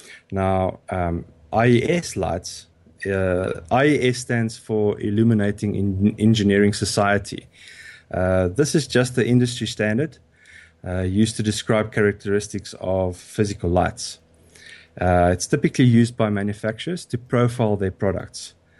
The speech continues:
Now, from a coding perspective, uh, or a developer perspective, you can go and download those, uh, I E S files from various manufacturer sites.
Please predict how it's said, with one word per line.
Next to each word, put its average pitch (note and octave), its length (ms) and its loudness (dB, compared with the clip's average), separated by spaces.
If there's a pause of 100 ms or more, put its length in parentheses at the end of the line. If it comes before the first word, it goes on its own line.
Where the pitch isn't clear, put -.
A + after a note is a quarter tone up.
(600)
Now, G2 400 2 (100)
from A2+ 300 0
a G#2+ 40 -2
coding D3+ 340 0
perspective, G#2+ 840 -4 (160)
uh, - 40 -6
or G2 260 -2
a F#2+ 40 0
developer G#2 360 2
perspective, - 480 -4
you B2 120 6
can C#3 380 0
go A#2 160 2
and A2 180 0
download G#2 560 -2
those, G2 440 -2
uh, G2 240 0
I A2 140 4
E G#2 260 2
S G#2 120 -2
files F#2 400 -4
from G2 280 -4
various G2+ 340 4
manufacturer G2 500 -4
sites. - 560 -8